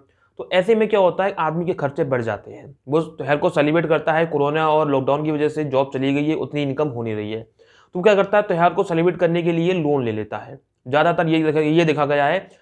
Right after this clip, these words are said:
कि त्यौहार के समय पे लोग लोन ज़्यादा लेते हैं, खासकर पर्सनल लोन। ठीक है, किसी को धनतेरस पे कोई बाइक खरीदनी है या कार खरीदनी है तो लोन ले लेता है।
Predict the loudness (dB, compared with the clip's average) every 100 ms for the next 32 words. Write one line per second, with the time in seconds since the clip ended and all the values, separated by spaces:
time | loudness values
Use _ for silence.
0 | _ -10 -2 -2 2 2 2 0 0 -2
1 | -2 -2 0 0 -4 _ -8 0 4 4
2 | 2 -4 -8 0 0 0 0 -2 0 -2
3 | -2 -2 -4 -2 -2 -2 -2 -6 -6 -8
4 | -6 -6 -6 -10 -16 _ _ _ 0 2
5 | 2 -6 _ -6 -2 0 2 2 0 -4
6 | 2 2 2 0 -2 -2 -10 _ _ -6
7 | 0 2 0 0 -4 -2 -2 0 0 0
8 | 2 2 2 -2 0 -2 -4 -2 0 0
9 | 0 0 0 -2 -2 -6